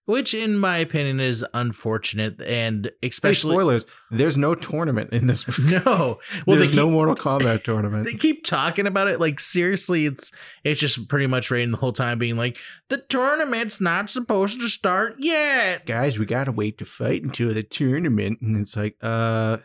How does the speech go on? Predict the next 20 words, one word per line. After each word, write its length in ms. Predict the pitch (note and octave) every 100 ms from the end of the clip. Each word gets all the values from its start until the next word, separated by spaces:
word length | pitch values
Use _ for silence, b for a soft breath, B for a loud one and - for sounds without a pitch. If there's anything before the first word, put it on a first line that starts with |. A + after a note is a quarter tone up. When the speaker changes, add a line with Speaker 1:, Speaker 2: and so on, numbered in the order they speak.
| _
Speaker 2:
pr-, 80 | - - _ -
Andrew, 280 | C#3+ C#3+
turn 220 | C#3 F3+ F#3+
the 60 |
subtitles 640 | C#3+ - G#2+ - G#2 G2+ G#2+
on 160 | G#2
for 140 | G#2 G2+
that 200 | G2+ G2+
guy. 260 | - - -
Speaker 1:
<laughs> 760 | - - - E4+ - - A#3+
Speaker 2:
Yeah, 180 | C#3 A#2+
that 160 | B2 D#3
was 180 | F#3 D#3+
one 400 | D3 D3 C#3 A2+
really, 420 | A2+ B2 C3 C3 C3
like, 320 | G2 B2 - E2 - _ _
most, 680 | - B2 C3 C#3+ F3 - - _ _ _ _
most 400 | A#2+ D3 D#3 -
ev-, 200 | B2+ C#3
uh, 160 | - A#2+